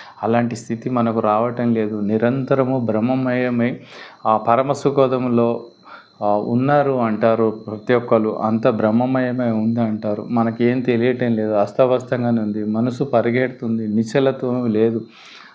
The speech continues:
ఆ శరీరం కూడా ఎప్పుడూ తేలికపాటు లేకుంటున్నది, ఆనందమయంగా లేకుంటుంది. అక్కడ ఆ శ్లోకం ఏం చెప్తుందంటే, నువ్వు బ్రహ్మానందం ఎప్పుడూ పరమసుఖదంగా ఉన్నావు. ప-,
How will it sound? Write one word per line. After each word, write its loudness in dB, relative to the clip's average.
ఆ 2
శరీరం 2
కూడా 2
ఎప్పుడూ 2
తేలికపాటు 4
లేకుంటున్నది, 0
ఆనందమయంగా 0
లేకుంటుంది. -2
అక్కడ 0
ఆ 4
శ్లోకం 4
ఏం 0
చెప్తుందంటే, 0
నువ్వు 2
బ్రహ్మానందం 0
ఎప్పుడూ 0
పరమసుఖదంగా 0
ఉన్నావు. 0
ప-, 0